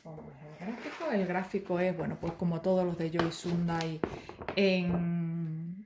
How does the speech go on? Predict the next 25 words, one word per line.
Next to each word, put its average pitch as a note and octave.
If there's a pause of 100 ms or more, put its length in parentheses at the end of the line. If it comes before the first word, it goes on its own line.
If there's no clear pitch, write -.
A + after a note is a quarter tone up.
este F3
papel E3
fotográfico. C4+ (580)
Trae A#3
un C4
total, C#4+ (160)
madre G#3+
mía, F#3+ (100)
de G3+
cuarenta F#3+
y G3
ocho G#3+
colores. B3+ (300)
Todos A3
se F#3
hacen F#3
a F3
cruz F#3
completa B3+
y G3+
tiene F#3+
nudos B3
franceses F3+
de F3+
dos A#3